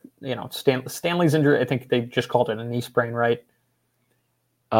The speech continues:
Speaker 2: I th-, I think so. So it's not an
Speaker 1: Yeah.
Speaker 2: ankle injury, supposedly. It's, and, like, a sprained knee is not a serious <laughs> injury for an offensive lineman, but yeah, it's
Speaker 1: Yeah, and well, I mean, but, you know, context being what it is, you would hate for it to be anything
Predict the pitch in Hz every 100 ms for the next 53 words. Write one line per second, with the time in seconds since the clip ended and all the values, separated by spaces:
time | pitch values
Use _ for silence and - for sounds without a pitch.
0 | 110 104 - 120 - - 120 - - 78
1 | 82 - 104 120 123 135 131 120 - 107
2 | 104 95 92 95 90 90 92 90 90 87
3 | 85 82 - 98 98 92 _ _ - _
4 | _ - - - 95 - 104 - - 139
5 | 117 117 110 92 92 87 - 110 98 101
6 | - 117 104 156 - - 370 - - 294
7 | 156 135 139 - 135 131 110 113 113 104
8 | - 98 98 - 156 147 - 165 165 170
9 | 160 160 160 151 139 139 147 143 113 -
10 | 110 - - - 147 143 139 123 139 123
11 | 120 113 123 117 113 117 117 117 117 -
12 | - 120 - 123 113 113 117 120 120 117
13 | 127